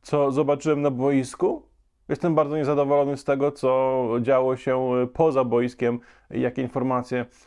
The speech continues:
odnośnie klubu z Amsterdamu, hmm, pojawiały się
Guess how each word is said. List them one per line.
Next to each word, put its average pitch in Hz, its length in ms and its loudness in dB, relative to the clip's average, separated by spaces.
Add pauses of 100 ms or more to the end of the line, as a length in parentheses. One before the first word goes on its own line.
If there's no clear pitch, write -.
(100)
odnośnie 131 340 -4
klubu 135 260 -2
z 123 40 0
Amsterdamu, 127 800 -2
hmm, 123 640 0
pojawiały 123 640 2
się 117 280 -4